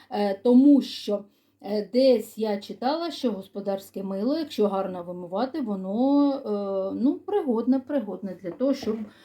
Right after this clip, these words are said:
мити, е, посуд. Ось отакий, м, е, е, резервуарчик для, е, рідини, щоб мити, е, вікна.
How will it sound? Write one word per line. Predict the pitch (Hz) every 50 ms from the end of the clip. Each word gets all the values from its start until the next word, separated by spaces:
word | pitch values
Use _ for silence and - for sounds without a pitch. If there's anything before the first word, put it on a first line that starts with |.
| - - - -
мити, | 185 202 233 254 247 - 254 247 240 220 214 - - - -
е, | 196 196 196 190 - -
посуд. | 247 226 208 208 - - - - _ _ _ _ _ _ _ _ -
Ось | 285 330 311 285 285 247
отакий, | 233 220 254 247 247 - 285 269 247 226 208 - - _ -
м, | 208 208 202 196 196
е, | 190 190 185 190 185 185 190 185 180 175 175 - _ _ _ _ _ _ _ -
е, | - - - 185 185 180 90 92 - - - - - - _
резервуарчик | - 214 262 294 269 214 233 208 208 196 185 175 175 185 220 247 240 - - - 311 285 - 285 - - 214 185
для, | 190 220 262 285 294 285 247 220 - - - 196
е, | 196 196 196 196
рідини, | 208 233 240 208 233 262 262 262 254 220 202
щоб | 208 - - 233 220 202 196
мити, | 202 220 226 208 208 - 202
е, | 185 180 175 - 185 185 180
вікна. | 175 185 196 196 190 - 226 233 262 294 339